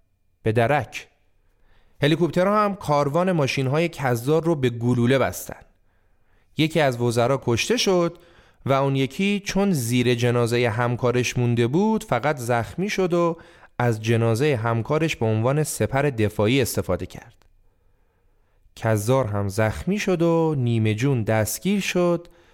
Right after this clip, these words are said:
و بلافاصله اعدام شد.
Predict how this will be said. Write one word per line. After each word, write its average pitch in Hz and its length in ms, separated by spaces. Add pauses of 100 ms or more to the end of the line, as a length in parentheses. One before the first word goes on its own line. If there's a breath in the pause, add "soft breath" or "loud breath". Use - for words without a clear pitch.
(240 soft breath)
و 120 140
بلافاصله 131 1120 (480)
اعدام 98 480
شد. - 320